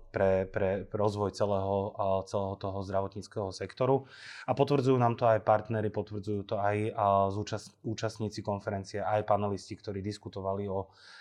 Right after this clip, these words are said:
jednotlivých aspektoch. A venovali sme sa téme, a, inteligentného priemyslu a transformácie priemyslu na, a, na Slovensku, a, za účasti, a, ministra hospodárstva Sulíka. A,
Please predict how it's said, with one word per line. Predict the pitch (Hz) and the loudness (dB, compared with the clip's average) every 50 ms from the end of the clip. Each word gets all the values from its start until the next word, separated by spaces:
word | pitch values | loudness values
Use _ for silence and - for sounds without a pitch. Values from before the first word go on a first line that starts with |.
| - - | -14 -8
jednotlivých | - 98 104 104 107 104 - - 104 98 98 95 101 | -2 0 0 2 0 0 0 -2 -2 -2 -2 -2 -2
aspektoch. | 95 - - - 127 113 - - - 151 143 147 - - - - - - - - - | -2 -2 -2 -4 -6 -6 -2 2 2 2 2 2 -4 -12 -18 -20 -18 -18 -8 -2 2
A | 110 104 104 | 4 6 6
venovali | 104 101 117 120 117 120 120 120 | 6 6 6 8 8 6 6 6
sme | 104 117 113 | 2 0 -2
sa | - - 117 - | -2 -2 -2 2
téme, | 120 110 110 110 110 107 107 107 107 107 104 | 2 2 2 2 2 2 2 0 0 0 -2
a, | 110 107 101 101 104 | 0 2 2 2 2
inteligentného | 101 107 101 117 107 104 104 104 101 101 104 104 98 - | 0 0 2 4 4 4 4 2 -2 -2 -4 -4 -4 -2
priemyslu | 98 101 101 110 123 120 120 - - 110 98 | 0 2 4 4 4 2 0 -2 -2 0 0
a | 95 92 | 0 2
transformácie | - 104 101 104 - - 117 107 101 98 - - 101 | 2 2 2 2 2 0 0 0 0 -2 -2 -6 -10
priemyslu | 87 98 98 95 101 98 - - 107 | -8 -6 -6 -6 -6 -6 -6 -6 -4
na, | 101 98 98 | -4 -2 -2
a, | 98 98 101 - - 107 101 95 95 95 | -2 -4 -4 -6 -6 -6 -4 -4 -4 -4
na | 95 98 98 | -6 -8 -10
Slovensku, | - - - 101 95 98 98 92 - - - 98 98 95 - _ - - - - - - - - | -8 -4 -4 -4 -4 -4 -6 -8 -8 -8 -6 -6 -6 -6 -8 _ -20 -20 -20 -18 -16 -12 -4 0
a, | 95 95 95 95 95 | 4 4 6 4 6
za | 92 104 101 | 6 6 6
účasti, | 101 101 - 110 98 - - - 110 104 101 | 6 4 0 -2 -4 -4 -4 -6 -4 -2 -2
a, | 101 101 101 98 95 95 95 | -2 0 2 4 4 4 4
ministra | 101 98 98 95 - - 104 98 | 2 0 -2 -2 -2 -2 -2 -2
hospodárstva | 92 - - 101 98 95 - - - 95 | -2 -4 -6 -6 -6 -6 -6 -8 -10 -10
Sulíka. | - - - 127 123 123 113 120 - - 107 104 101 101 - - - - - - - - - | -6 0 2 4 4 4 2 2 2 4 4 6 4 2 -2 -10 -20 -20 -20 -20 -20 -18 -6
A, | - 104 98 98 95 95 95 98 | 0 4 6 6 6 6 6 4